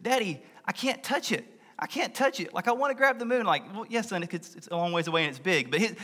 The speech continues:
his imagination was captured just by the simple thing of a moon in the sky. And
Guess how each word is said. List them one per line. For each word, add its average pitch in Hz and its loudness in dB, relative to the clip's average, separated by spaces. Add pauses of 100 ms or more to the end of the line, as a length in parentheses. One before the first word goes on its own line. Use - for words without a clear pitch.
his 208 4
imagination 208 6
was 147 -2
captured 220 0
just 156 -10
by 180 10
the 165 -4
simple 196 -4
thing 196 -2 (340)
of 143 2
a 170 2
moon 180 0
in 170 0
the 165 -2
sky. 117 -2 (720)
And 170 4